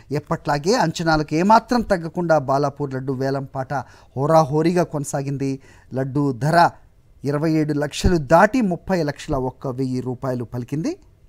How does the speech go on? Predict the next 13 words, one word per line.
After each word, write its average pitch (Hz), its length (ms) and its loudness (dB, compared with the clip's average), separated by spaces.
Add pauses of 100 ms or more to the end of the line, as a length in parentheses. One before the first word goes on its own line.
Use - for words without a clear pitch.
(500)
కొలను 123 260 -10
శంకర్ 147 380 -10
రెడ్డి 135 420 -8
అనే 143 120 -12
వ్యక్తి 135 460 -6 (280)
ఈ 123 40 -10
బాలాపూర్ 120 520 -8
లడ్డూను 139 400 -4
సొంతం 120 420 -12 (100)
చేసుకున్నారు. 120 540 -12 (1500)
ఇక 123 100 -12
అంతా 147 420 -2
శుభమే 170 680 0